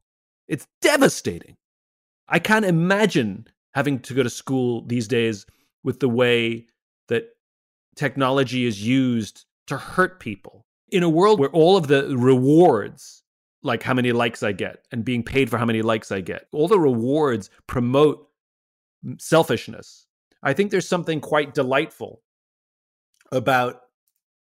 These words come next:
putting yourself out there to tell your peers the opposite is actually not only more beautiful, but I think it's supportive of mental fitness in a way that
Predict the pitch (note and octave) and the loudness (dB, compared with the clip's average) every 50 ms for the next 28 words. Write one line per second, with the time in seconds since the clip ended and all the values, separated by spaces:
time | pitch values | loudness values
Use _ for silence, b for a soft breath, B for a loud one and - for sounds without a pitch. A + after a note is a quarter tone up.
0 | _ _ - - E3 D#3+ D#3 D3+ D3 - - C#3+ C#3 A2 C3+ C3 C#3 C#3+ - C#3 | _ _ -4 -2 -2 0 2 0 0 0 2 0 0 2 2 2 0 0 0 -2
1 | B2+ A#2 A2 G#2 G2 G2 F#2+ F#2+ _ _ _ _ _ _ _ _ _ _ _ _ | -2 -2 -2 -2 -4 -6 -10 -12 _ _ _ _ _ _ _ _ _ _ _ _
2 | _ - - B2 - - B2+ C3 C3 B2+ B2+ B2+ B2 B2+ D3 - _ - C3 A#2+ | _ -8 -6 -6 -6 -2 0 0 2 4 2 2 0 -4 -8 -14 _ -8 -4 -2
3 | B2+ B2 A#2+ - - F#3+ G3+ G3+ D3+ A2+ G#2 G2 G2 F#2+ - - - _ _ _ | -2 -2 -4 -4 -4 -2 2 2 2 2 2 0 -2 -6 -12 -18 -20 _ _ _
4 | _ _ _ _ _ _ - A#2+ C3 C#3+ C#3+ C#3 - - - - C#3+ A#2+ A2+ A2 | _ _ _ _ _ _ -6 -2 2 4 4 2 2 -2 -4 -4 -2 -2 -2 -2
5 | G2+ A#2 G#2+ G#2 - - A#2+ A2 A2+ B2 - - _ _ _ _ _ _ _ _ | -2 -4 -4 -6 -8 -8 -8 -6 -8 -8 -12 -16 _ _ _ _ _ _ _ _
6 | _ _ _ _ - B2 C3+ D3 C#3+ C#3+ C3 B2 A#2 A#2+ - - _ _ _ _ | _ _ _ _ -4 0 0 2 2 2 0 0 -2 -4 -6 -12 _ _ _ _
7 | - C#3+ C3 A#2+ A#2 A2+ G#2+ G#2+ C3+ F3+ G#3 G3+ - - - G2 - - A2+ - | -12 -6 -2 0 2 2 2 4 4 4 6 4 2 0 -4 -12 -12 -12 -16 -18
8 | _ _ _ _ _ _ _ _ _ A#2 B2+ B2+ C3 - A#2+ C3+ A#2+ A#2 G2 - | _ _ _ _ _ _ _ _ _ -4 -2 0 0 0 -2 -2 -4 -4 -6 -6
9 | - B2 - - - C#3+ C3+ B2 G#2+ A#2 G2+ G#2 A#2+ A#2+ A2+ A2+ G#2 - - D3+ | -6 -8 -6 -2 0 0 0 0 0 -2 -2 -2 -4 -4 -4 -6 -6 -6 -6 -6
10 | - C3+ A2+ - A#2 G#2+ G#2 G#2+ G#2 G#2 G2 G2+ G2 | -6 -6 -8 -8 -6 -6 -4 -4 -4 -4 -6 -6 -8